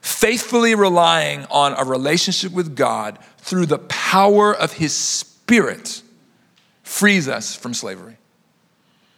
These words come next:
So where is Paul going? Land the plane. Verse twenty-eight. "Now you, brothers, like Isaac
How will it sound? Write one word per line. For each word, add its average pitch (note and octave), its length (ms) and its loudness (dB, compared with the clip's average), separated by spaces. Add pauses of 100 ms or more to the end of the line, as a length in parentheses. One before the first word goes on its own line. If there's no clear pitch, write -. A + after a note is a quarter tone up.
(1160)
So E3+ 180 2
where G#3+ 180 4
is G3 100 -2
Paul D#3+ 240 2
going? A#2+ 300 -10 (880)
Land E3 260 2
the C#3+ 60 -2
plane. E2+ 380 -8 (960)
Verse E3+ 300 2
twenty-eight. A#2 400 -4 (500)
"Now G#3+ 300 4
you, G#3 360 2 (300)
brothers, D#3 680 0
like C#3+ 340 0
Isaac D#3+ 380 0